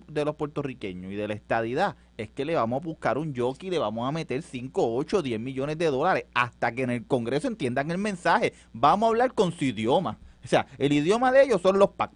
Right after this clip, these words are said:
Con pac vamos a hablar. O sea, y así es que, eh, eh, esta, esta elección es, es,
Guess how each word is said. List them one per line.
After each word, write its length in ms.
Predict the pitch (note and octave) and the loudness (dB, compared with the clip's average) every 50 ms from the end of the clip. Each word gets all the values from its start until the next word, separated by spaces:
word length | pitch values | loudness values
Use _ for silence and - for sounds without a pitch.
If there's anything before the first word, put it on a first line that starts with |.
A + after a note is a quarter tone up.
| - - - | -12 -14 -10
Con 160 | - B2+ G#2+ | -8 -8 -8
pac 240 | - - D3 F3+ - A3+ | 0 2 2 2 2 2
vamos 240 | G3+ D#3+ D#3+ G3 | 0 0 0 2
a 40 | B3+ | 2
hablar. 200 | B3 F#3+ D3 D#3 | 2 2 2 0
O 60 | G#3+ - - - - - - | -2 -4 -12 -20 -20 -2 2
sea, 220 | D#3 C#3 G#2+ - - - - | 4 4 4 2 -4 -12 -10
y 160 | - F3+ D#3 | -2 2 4
así 260 | C#3 B2+ B2 - D#3+ F3 | 4 4 2 2 2 0
es 140 | G#3 G#3 | 0 0
que, 260 | - - A#3 A3+ G#3+ - - | 0 -2 -2 -2 -2 -6 -10
eh, 120 | C3+ - - | -12 -10 -10
eh, 100 | C#3 C3+ - | -10 -6 -6
esta, 280 | C#3+ C#3+ - F#3 F3+ F3 - - - - | -6 -2 0 0 0 0 -4 -12 -8 -4
esta 240 | - C#3 - - G#3 | -4 -4 -2 -2 -2
elección 380 | G3+ G#3+ G#3 - - A3+ G#3+ G#3 | 0 -2 -2 -4 -4 -4 -4 -4
es, 80 | - - - | -6 -4 -2
es, 260 | C#3+ D3 F#3 - | 0 0 -2 -4